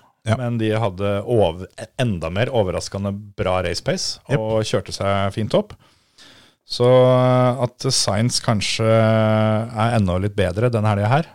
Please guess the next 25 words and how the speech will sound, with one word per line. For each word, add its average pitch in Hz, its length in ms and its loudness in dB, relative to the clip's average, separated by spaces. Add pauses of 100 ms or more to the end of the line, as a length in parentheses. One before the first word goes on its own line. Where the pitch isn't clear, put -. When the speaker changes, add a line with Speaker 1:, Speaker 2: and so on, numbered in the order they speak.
(380)
Speaker 2:
det 107 800 0 (200)
kan 208 140 -4
godt 151 160 -2
hende. 82 220 -6
Så 123 140 -6
to 131 160 -2
femogtjue 110 540 -2
på 107 140 -2
han 90 160 -2
til 110 100 -4
å - 40 -8
komme 98 180 -2
topp 95 160 -6
seks, - 380 -6 (680)
synes 170 200 -4
jeg 113 100 -4
ikke 120 100 -6
ser 95 160 -4
så 113 140 -2
ueffent 92 420 -4
ut. - 220 -16 (180)
Speaker 1:
Nei, 101 140 0 (240)
samme 95 400 0
med, 113 1080 2
med 98 1200 -2